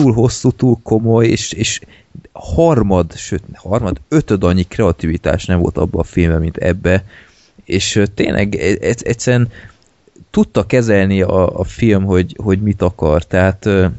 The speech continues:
nagyon tetszettek ezek a szándékos,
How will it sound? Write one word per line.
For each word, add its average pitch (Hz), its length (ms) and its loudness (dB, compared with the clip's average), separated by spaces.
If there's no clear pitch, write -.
nagyon 127 280 0
tetszettek 98 520 -2
ezek 95 260 0
a 98 220 0
szándékos, 95 960 0